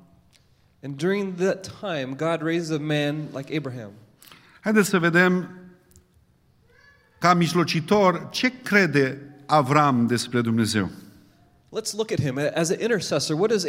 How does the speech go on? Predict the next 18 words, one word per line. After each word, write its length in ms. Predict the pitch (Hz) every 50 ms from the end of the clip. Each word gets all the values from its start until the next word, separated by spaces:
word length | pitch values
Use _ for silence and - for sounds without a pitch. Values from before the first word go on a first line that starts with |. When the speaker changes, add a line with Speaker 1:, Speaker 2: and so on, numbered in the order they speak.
| 170
Speaker 1:
Abraham 440 | 196 180 196 180 170 185 175 160 151
believe 360 | 147 151 147 156 185 190 175
about 260 | 170 160 160 135 160
God? 320 | 151 147 123 113 107 - - _ _ _
Speaker 2:
Pentru 260 | - 147 151 147 156
că 120 | 156 160 147
ceea 280 | 151 - 226 247 233
ce 220 | 208 - 196 175 -
crede 320 | - 196 220 214 175 180
Avram 520 | 165 156 143 135 151 143 143 156 180 190
va 120 | 170 170 165
determina 560 | 151 156 147 - 156 151 147 160 165 180 175
ceea 220 | 170 - 180 175
ce 140 | 165 - 180
face 400 | 165 - 220 220 196 - - -
Avram. 420 | 98 95 92 98 98 95 90 87 87 - - _ _ _ _ _ _
Speaker 1:
Because 680 | - 170 - - - 277 226 185 165 151 151 151 - - - - - _ _
what 140 | - 165 185